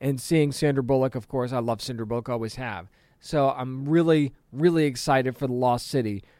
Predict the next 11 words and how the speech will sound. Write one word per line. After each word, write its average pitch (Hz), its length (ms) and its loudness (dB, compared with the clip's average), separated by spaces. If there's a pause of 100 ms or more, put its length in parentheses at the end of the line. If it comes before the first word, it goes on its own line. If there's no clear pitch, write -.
(120)
from 131 280 0
Paramount 120 640 -2 (220)
coming 123 280 0
this 120 220 -2
March. 113 500 -8 (380)
One 233 260 4
movie 294 320 2
that 214 320 6
is 170 240 2
just 156 520 2
insane, 156 1000 0